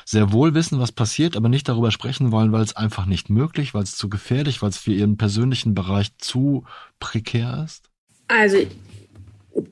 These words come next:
Speaker 2: die Mehrheit der Russen weiß natürlich, dass es diese Militäroperationen gibt. Aber sie haben ein ganz anderes Bild,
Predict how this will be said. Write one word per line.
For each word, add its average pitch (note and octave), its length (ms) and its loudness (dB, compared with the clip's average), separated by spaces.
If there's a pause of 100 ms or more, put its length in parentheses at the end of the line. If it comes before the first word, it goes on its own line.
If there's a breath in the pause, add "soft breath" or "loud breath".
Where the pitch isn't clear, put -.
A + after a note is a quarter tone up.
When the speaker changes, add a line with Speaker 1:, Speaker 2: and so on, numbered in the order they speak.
Speaker 2:
die - 160 2
Mehrheit A3 320 6
der G3+ 80 4
Russen G#3 440 4 (140 loud breath)
weiß G3 240 4
natürlich, G3+ 320 0
dass F#3 180 -2
es F3+ 120 0
diese F3+ 220 2
Militäroperationen F3 1000 0
gibt. D#3 380 -10 (480)
Aber G3 640 2 (140)
sie G#3 220 2
haben G3+ 140 2
ein F3+ 140 4
ganz F#3 480 0
anderes F3+ 420 2
Bild, G3 580 2